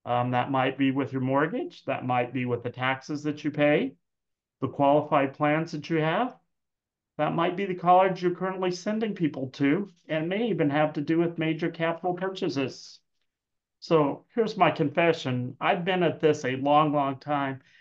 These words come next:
and I have done this for hundreds of families. So I absolutely know what I'm doing. This doesn't mean you can't,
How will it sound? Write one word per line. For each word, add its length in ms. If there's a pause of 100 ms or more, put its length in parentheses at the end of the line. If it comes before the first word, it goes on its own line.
(140)
and 200
I 120
have 180
done 220
this 180
for 300
hundreds 500
of 140
families. 800
So 260
I 360
absolutely 840
know 180
what 220
I'm 160
doing. 400 (600)
This 220
doesn't 440
mean 300
you 140
can't, 580